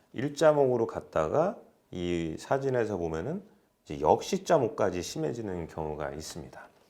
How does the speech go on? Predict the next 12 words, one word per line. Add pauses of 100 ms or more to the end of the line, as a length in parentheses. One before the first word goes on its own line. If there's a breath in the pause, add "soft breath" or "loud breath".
이런
경우들이
이제 (300 loud breath)
C자,
일자,
역시자목
이런
순으로
가는
거고요. (140)
그래서
보시면은